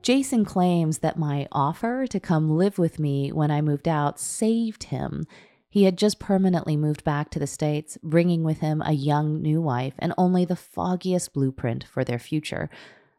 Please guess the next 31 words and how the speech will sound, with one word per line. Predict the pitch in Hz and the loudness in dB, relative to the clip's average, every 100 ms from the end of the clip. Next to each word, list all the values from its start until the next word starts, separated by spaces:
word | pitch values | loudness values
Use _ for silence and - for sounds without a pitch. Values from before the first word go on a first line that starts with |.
| - | -6
But | 139 | -2
the | 247 | -2
truth | - 294 269 | 0 0 0
is, | 156 - 170 - _ _ _ | -2 -2 -6 -10 _ _ _
they | 165 143 | -6 -4
saved | 135 - 139 135 | -4 -4 -6 -4
me. | 147 151 147 165 - - _ _ _ | -2 -2 -4 -8 -12 -20 _ _ _
They | 190 202 | 0 2
taught | - 262 311 | 0 -2 0
me | 226 190 | 0 2
how | 170 | 2
to | 165 | 2
organize | 165 165 160 170 165 156 | 2 0 2 2 2 0
my | 160 160 | 2 2
wardrobe, | 165 262 294 131 - 147 - _ | 2 0 0 0 -2 -6 -12 _
hang | 143 139 | -4 0
up | 147 | 0
my | 196 | 0
photos, | 208 262 233 147 160 | 0 0 0 0 -2
throw | - 370 | -2 0
a | 415 | 0
party, | - 370 160 131 | 0 2 2 -2
change | - 147 - | -2 -4 -2
the | 185 | -4
sheets, | - 226 135 | -4 -6 -4
cook | - 269 | -2 0
an | 254 | 2
entire | 233 220 - 247 240 226 | 0 -2 -4 -2 0 2
meal | 202 220 160 | 0 0 0
for | - 156 | 0 -2
two, | 147 220 196 104 | -2 0 0 0